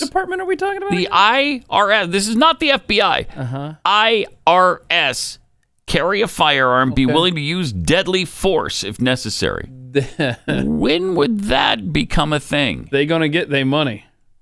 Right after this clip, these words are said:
Speaker 2: Wow.
Speaker 1: Oh, my goodness.
Speaker 2: Wow.
Speaker 1: This
Speaker 2: And
Speaker 1: is
Speaker 2: be willing and able to participate in arrests, execution of search warrants, and other dangerous assignments.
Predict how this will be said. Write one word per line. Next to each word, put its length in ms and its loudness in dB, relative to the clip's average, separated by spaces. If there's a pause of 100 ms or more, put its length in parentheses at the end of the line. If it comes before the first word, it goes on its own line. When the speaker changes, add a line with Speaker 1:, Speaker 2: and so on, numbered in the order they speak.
(100)
Speaker 2:
Wow. 600 -8
Speaker 1:
Oh, 200 0
my 260 -4
goodness. 720 -2 (360)
Speaker 2:
Wow. 880 2 (400)
Speaker 1:
This 140 0
Speaker 2:
And 180 2
Speaker 1:
is 60 0
Speaker 2:
be 100 2
willing 320 4
and 80 0
able 220 0
to 80 2
participate 720 0
in 160 0
arrests, 760 0 (560)
execution 760 -2
of 100 -4
search 400 0
warrants, 580 -2 (440)
and 160 2
other 240 4
dangerous 640 2
assignments. 720 -4